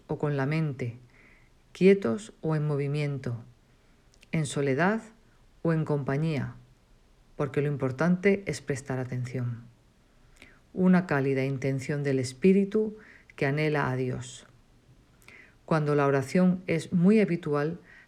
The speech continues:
la mente deja de resistirse y llega a buscarla cuando se ausenta. Dependiendo de la gracia, de las circunstancias de cada uno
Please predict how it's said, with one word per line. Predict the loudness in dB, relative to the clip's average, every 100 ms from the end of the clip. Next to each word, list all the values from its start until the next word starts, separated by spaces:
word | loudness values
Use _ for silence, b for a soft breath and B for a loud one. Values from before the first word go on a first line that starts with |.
| -6
la | -2
mente | 2 2 4 0 -2
deja | -2 -2 -2 -2
de | -2
resistirse | -4 -6 -6 -4 0 0 0 -8 -8 -14 b b b _
y | -4
llega | 0 0 -2 -4
a | -4
buscarla | -6 -6 -4 -2 -2 -4 -8 -20 _ _ _ _ _ -20 -8
cuando | -2 -2 -2
se | -4 -8
ausenta. | -8 -6 -6 -8 -12 -16 _ _ _ _ _ _ _ B B B B B B B B _ _ _ -10 -2
Dependiendo | 2 2 2 6 6 6 2 -2 -6
de | -2
la | 0
gracia, | 0 2 0 0 -6 -6 -12 _ -10
de | -6
las | -6 -6
circunstancias | -10 -10 -6 -4 -2 -4
de | -4
cada | -4 -4 -2
uno | -4 -4 -6